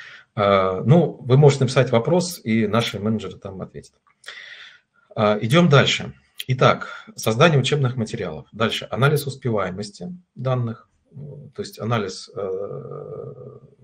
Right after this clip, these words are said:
который проводит искусственный интеллект, э, и, соответственно, выявляет проблемные области,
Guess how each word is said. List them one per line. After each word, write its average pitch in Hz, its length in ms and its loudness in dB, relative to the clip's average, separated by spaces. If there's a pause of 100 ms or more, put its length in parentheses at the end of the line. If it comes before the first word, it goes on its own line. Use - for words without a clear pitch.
(340)
который 104 280 -10
проводит 107 360 -4
искусственный - 380 -16
интеллект, 196 420 -6 (1300)
э, 98 360 -8
и, 123 120 -2
соответственно, 123 480 -6
выявляет 107 340 -4
проблемные 104 540 -6
области, - 560 -14